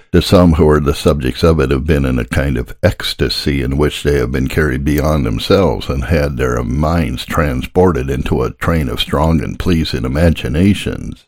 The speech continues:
in a kind of visions, as though they were wrapped up even to heaven, and there saw glorious sights. I've been acquainted with some such instances, and I see no need of bringing in the help of the devil into the account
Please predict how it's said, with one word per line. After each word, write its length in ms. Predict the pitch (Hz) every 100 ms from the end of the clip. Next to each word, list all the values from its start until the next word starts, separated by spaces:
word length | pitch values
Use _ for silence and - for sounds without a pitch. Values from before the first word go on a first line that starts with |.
| _
in 100 | 202
a 60 | 95
kind 320 | - 80 71
of 100 | 71
visions, 640 | - 92 - 55 50 - -
as 160 | 87 80
though 180 | 85
they 140 | 76 76
were 180 | 69 65
wrapped 380 | 78 69 64
up 200 | 76 69
even 220 | 73 64 60
to 80 |
heaven, 560 | - - 85 76 - 50 - - _ -
and 120 | 85
there 220 | 76 69
saw 300 | - 73 64
glorious 560 | 65 65 64 62 55 53
sights. 580 | - 73 64 - - - _ _ _ _ _ _
I've 220 | - 98
been 160 | 85 139
acquainted 540 | 123 - 101 92 71
with 180 | 58 65
some 320 | - - 78
such 380 | 67 - 76 -
instances, 920 | 82 78 - - 50 - 50 50 - -
and 140 | - 87
I 120 | 76
see 240 | - 82
no 180 | 76 73
need 200 | 76 82
of 120 | 65
bringing 300 | 69 80 69
in 120 | 73
the 80 | 65
help 320 | - 71 69
of 120 | 78 64
the 100 | 65
devil 400 | 80 80 65 78
into 320 | 76 - 65
the 160 | 64
account 800 | 50 _ - 107 85 65 62 -